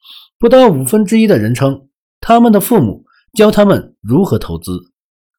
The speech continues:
而超过百分之五十五的人称，他们的父母向他们灌输要为未来储蓄的理念。正如一位来自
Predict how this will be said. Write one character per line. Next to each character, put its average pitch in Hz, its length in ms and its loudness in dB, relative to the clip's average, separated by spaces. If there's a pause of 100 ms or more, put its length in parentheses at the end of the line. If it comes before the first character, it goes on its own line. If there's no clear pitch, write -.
而 214 120 2
超 233 260 0
过 196 160 2
百 104 240 -4
分 190 160 -4
之 196 100 -2
五 170 160 -2
十 131 140 -4
五 160 160 -4
的 82 100 -8
人 85 160 -8
称， 95 300 -8 (460)
他 240 160 0
们 240 100 2
的 214 100 2
父 226 220 -2
母 104 300 -6 (100)
向 202 240 -2
他 208 160 0
们 170 300 -2 (260)
灌 226 220 2
输 190 260 -2
要 202 140 2
为 196 160 4
未 214 240 2
来 104 320 -4 (120)
储 - 240 0
蓄 - 140 -4
的 113 100 0
理 90 220 -10
念。 95 240 -10 (1200)
正 240 180 2
如 202 140 4
一 175 140 2
位 185 160 4
来 139 180 0
自 147 400 -4